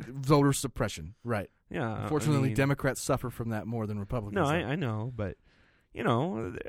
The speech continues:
Speaker 2: there's, there's, like, I might not tell my sister and brother-in-law,
Speaker 1: <laughs>
Speaker 2: and I might
Speaker 1: Listen,
Speaker 2: not remind them, but
Speaker 1: the only thing that can save a democracy is more democracy, not less.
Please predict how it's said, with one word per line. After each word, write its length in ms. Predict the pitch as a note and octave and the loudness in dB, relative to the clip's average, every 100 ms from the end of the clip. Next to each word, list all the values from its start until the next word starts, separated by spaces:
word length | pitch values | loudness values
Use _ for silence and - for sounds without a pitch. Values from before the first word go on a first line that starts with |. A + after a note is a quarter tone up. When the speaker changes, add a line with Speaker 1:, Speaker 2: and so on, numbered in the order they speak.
| - | -4
Speaker 2:
there's, 320 | C4+ E4 D#4 | -4 -4 -4
there's, 440 | C#4 E4+ E4+ - - | -2 -2 -2 -6 -6
like, 200 | E4 F4 | -4 -2
I 60 | |
might 240 | E4+ E4 A#3 | 0 -2 0
not 240 | F3+ C#3+ | 0 0
tell 360 | - D3 C3 B2 | 0 2 2 2
my 220 | A#2 A2 | 0 -2
sister 720 | G#2+ - - A2 A2+ D#3+ F#3+ | -4 -10 -10 -4 -4 -2 -4
and 180 | C3+ A2+ | -6 -6
brother-in-law, 380 | A#2+ C3 A#2 A2 | -4 -2 -2 0
Speaker 1:
<laughs> 360 | - A4+ A#4+ E5+ | 2 2 2 2
Speaker 2:
and 100 | - - - - - - - - - | 2 0 -4 -6 -10 -12 -16 -14 -2
I 20 | D3 | 4
might 40 | |
Speaker 1:
Listen, 200 | D3 C3 | 4 6
Speaker 2:
not 100 | B2 | 2
remind 360 | A#2+ A#2 A#2 A#2+ | 2 0 0 0
them, 320 | C#3+ A#2+ C3 | 0 0 -2
but 300 | D3 G2+ - | -4 -6 -2
Speaker 1:
the 160 | C#3+ D3 | 2 4
only 340 | D#3+ F#3 G3 | 6 6 4
thing 440 | - D3+ A#2 A#2 A#2 - - - - B2+ | 2 0 -2 -4 -8 -16 -20 -20 -20 -6
that 220 | B2+ - | -4 -2
can 200 | C3 G#2+ | -4 -4
save 380 | - - D#3 E3+ | -2 2 2 2
a 20 | |
democracy 800 | E3+ C#3+ A2 - G#2 G2+ G2 A2+ _ _ | 0 0 -2 -4 -10 -8 -8 -10 _ _
is 180 | C3 G#2+ | -6 -4
more 280 | A#2+ C3 C3+ | 0 2 2
democracy, 720 | C3+ A#2 G#2 G2+ - - - _ _ _ _ _ A#2 | 2 0 -2 -6 -10 -12 -14 _ _ _ _ _ -2
not 240 | C3+ D3+ | 0 0
less. 360 | C3 F2 - | -2 -4 -8